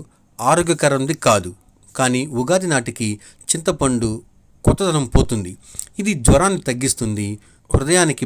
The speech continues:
బలాన్ని కల్పిస్తుంది, జీర్ణశక్తిని పెంచుతుంది. మామిడి పిందెలు. ఈ మామిడి పిందెలు వడదెబ్బను హరిస్తుంది మరియు రుచికి కాస్త ఉప్పు, తర్వాత మిరియాలు. ఈ మిరియాలు కూడా దీనికి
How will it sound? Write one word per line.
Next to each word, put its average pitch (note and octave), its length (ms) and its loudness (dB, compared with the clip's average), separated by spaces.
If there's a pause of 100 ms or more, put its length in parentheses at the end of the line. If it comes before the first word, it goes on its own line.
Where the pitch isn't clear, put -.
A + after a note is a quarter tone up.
బలాన్ని D3 400 2
కల్పిస్తుంది, A2 640 -2 (520)
జీర్ణశక్తిని E3 680 0
పెంచుతుంది. A2 480 -2 (480)
మామిడి D3 380 2 (100)
పిందెలు. G2+ 320 0 (680)
ఈ - 20 0 (140)
మామిడి G3+ 380 -2
పిందెలు C#3 280 0 (300)
వడదెబ్బను D3+ 580 -2 (160)
హరిస్తుంది A2 540 -2 (320)
మరియు D#3 320 -2 (480)
రుచికి F3+ 400 0 (420)
కాస్త C#3+ 320 -4 (140)
ఉప్పు, C#3+ 260 -4 (720)
తర్వాత A3 280 -2 (180)
మిరియాలు. C#3 440 -2 (640)
ఈ E3 40 -2 (120)
మిరియాలు D#3 440 2 (120)
కూడా G#2+ 260 -4 (460)
దీనికి F3 340 -2